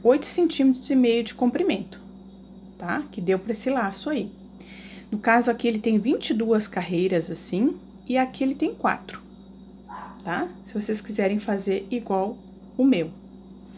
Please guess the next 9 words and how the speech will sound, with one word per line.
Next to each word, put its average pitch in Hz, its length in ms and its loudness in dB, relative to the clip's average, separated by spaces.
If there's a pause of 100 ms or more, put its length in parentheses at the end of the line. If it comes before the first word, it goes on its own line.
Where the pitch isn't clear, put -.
(600)
Então, 285 320 2
agora 277 240 4
eu 262 60 2
vou 262 100 0
colocar 226 460 0
o - 20 2
strass 190 460 -2
aqui, 302 360 0
ó, 190 120 -4